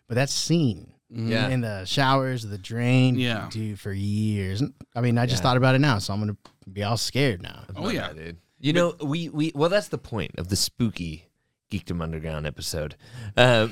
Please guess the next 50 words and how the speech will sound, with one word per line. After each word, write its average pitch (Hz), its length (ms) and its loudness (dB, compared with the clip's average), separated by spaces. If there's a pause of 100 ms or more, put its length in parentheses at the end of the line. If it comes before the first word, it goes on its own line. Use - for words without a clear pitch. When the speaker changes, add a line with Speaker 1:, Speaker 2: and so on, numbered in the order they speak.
Speaker 3:
but 147 180 6
Speaker 1:
<laughs> - 20 4
Speaker 3:
<laughs> 123 420 -2
to - 80 -4
keep 127 220 -2
you, 127 140 0
leave 135 260 0
you, 123 240 0
leave 139 200 0
you 117 220 -2
a - 0 -
little 101 220 -2
bit 90 200 -4
spooked - 380 -8
out. 85 120 0
Speaker 1:
A - 40 2
little 117 140 0
bit 143 100 4
spooked 120 260 -4
Speaker 2:
Yeah. - 80 -6
Speaker 1:
out. - 60 -2
Speaker 3:
Um, 117 400 2
Speaker 1:
Good 180 100 -6
thing 285 120 0
it's 226 100 0
the 127 80 -2
morning 113 380 2
though, 80 240 -10
so, 65 280 -8
you 110 120 -6
know. - 160 -8
Speaker 3:
Yeah, 123 240 0
see? - 280 -4
Speaker 2:
Yeah. 135 320 2 (380)
Speaker 3:
Uh, 131 320 6
I 143 120 2
will 165 200 0
say 151 320 -4
that, 113 400 -12
you 123 160 -8
know, 110 280 -2 (420)
uh, 95 460 -2 (800)
Brent, 117 400 0
you're 151 120 -6
super 156 360 -4
knowledgeable 104 720 0
in, 101 160 0
like, 95 180 -4
the 101 120 -4
whole, 117 500 2